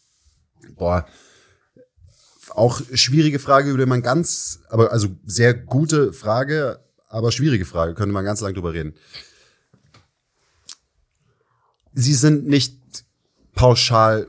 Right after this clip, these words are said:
kontraproduktiv. Was für mich eine Einlage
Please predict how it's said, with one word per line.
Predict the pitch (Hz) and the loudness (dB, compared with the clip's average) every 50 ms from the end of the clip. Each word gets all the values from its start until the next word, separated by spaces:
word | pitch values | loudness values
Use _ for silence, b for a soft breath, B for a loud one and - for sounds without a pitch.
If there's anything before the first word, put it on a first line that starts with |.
| - | -10
kontraproduktiv. | - - 113 104 87 90 90 - 90 87 87 78 - - 80 78 - - - | -4 0 0 0 2 0 -4 -4 -6 -10 -10 -12 -14 -14 -14 -14 -14 -14 -6
Was | 90 107 117 117 - - 80 - | 0 2 2 2 2 -2 -4 -8
für | - - - - - - - 135 | -20 -18 -18 -18 -12 -4 0 2
mich | 127 127 143 160 156 - - 110 | 4 4 4 2 0 -2 -8 -6
eine | 117 117 117 110 - - | -6 -4 -4 -4 -6 -4
Einlage | 101 120 143 160 170 151 131 120 110 110 110 113 113 107 113 110 107 107 104 104 104 | -2 0 0 0 0 0 0 0 0 0 0 -2 -2 -4 -6 -4 -4 -4 -4 -6 -8